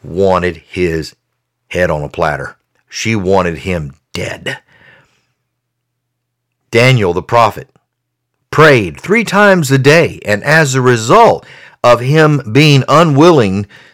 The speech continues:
to yield to a pagan king's decree, he set his face like flint and prayed three times a day, and it got him thrown into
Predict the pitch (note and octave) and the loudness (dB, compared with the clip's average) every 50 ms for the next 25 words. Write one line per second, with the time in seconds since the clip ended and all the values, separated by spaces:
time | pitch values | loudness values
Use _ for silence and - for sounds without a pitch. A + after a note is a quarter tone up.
0 | _ - - C3 C3 B2 A2+ A2 G#2 G2+ C2+ F#2+ G2+ A#2+ C#3+ D3+ C#3 A#2 G#2+ G#2+ | _ -6 -2 0 2 2 2 0 -4 -6 -8 -6 -2 2 4 4 4 4 2 0
1 | G#2+ G#2 E2+ - - B2 A#2 A2+ A2 - G#2+ G#2+ G#2 G#2 G2+ G2 F#2+ F#2+ - - | -2 -6 -8 -4 -2 -2 -2 -2 -2 0 2 2 4 4 4 2 -2 -4 -8 -14
2 | _ _ _ _ _ - B2 C3+ C#3+ C3 C3 B2 A#2 A2+ G#2+ - - D3+ D3 C#3 | _ _ _ _ _ 0 0 2 2 2 0 -2 -2 -6 -8 -8 -4 0 0 0
3 | B2+ A#2 A2 A2 G#2+ G2 - - - _ _ _ _ _ _ _ _ _ F#2+ G#2 | 0 0 -2 -4 -4 -6 -8 -12 -18 _ _ _ _ _ _ _ _ _ -8 -8
4 | G2 - - C#3+ C#3+ C#3 A#2 F#2 D#2+ - - _ _ _ _ _ _ _ _ _ | -6 -2 2 2 2 2 0 -2 -8 -12 -18 _ _ _ _ _ _ _ _ _
5 | _ _ _ _ _ _ _ _ _ _ _ _ - A#2 C3+ C3+ B2+ G#2+ - - | _ _ _ _ _ _ _ _ _ _ _ _ -10 -8 -8 -8 -8 -8 -2 2
6 | C#3+ C3+ B2 A#2+ B2+ B2+ A#2 - - - B2 B2 B2 A2+ - A2+ A2 G#2+ G2+ - | 2 4 4 4 2 0 0 -2 -2 0 0 0 0 -2 -2 0 0 0 -2 -4
7 | - A2+ A#2 A#2 A#2 A2+ - F2+ F2+ F2 D#2+ - - A#2+ A#2 A#2 A#2 A#2 A2+ - | -6 -6 -4 -4 -4 -6 -10 -12 -12 -12 -10 -4 0 0 2 2 0 -2 -6 -8
8 | - A#2 A2+ A2+ G#2+ A#2 A2 G#2+ G#2+ G2 F2 G2 F2+ F2 A2 G#2+ G2 G2 G2 D#2+ | -6 -6 -6 -4 -4 -4 -2 -2 -2 -4 -6 -6 -2 0 2 2 2 2 0 -2
9 | F#2 F#2+ F#2+ - - G#2 G#2+ - - F#2 G#2 G#2+ G#2+ G#2+ - - A#2+ B2+ B2 A#2 | -4 -4 -6 -6 -4 -2 -2 -2 -2 -2 0 0 0 0 -2 -4 -4 -4 -4 -4
10 | G#2+ - - F#2 F2+ F2+ F#2 F#2 - F#2+ F#2 F2+ F2 F2+ - - G2 F2+ F2 E2+ | -8 -6 -4 -4 -2 -2 -4 -6 -6 -8 -8 -6 -8 -10 -10 -8 -8 -8 -8 -8
11 | E2+ | -10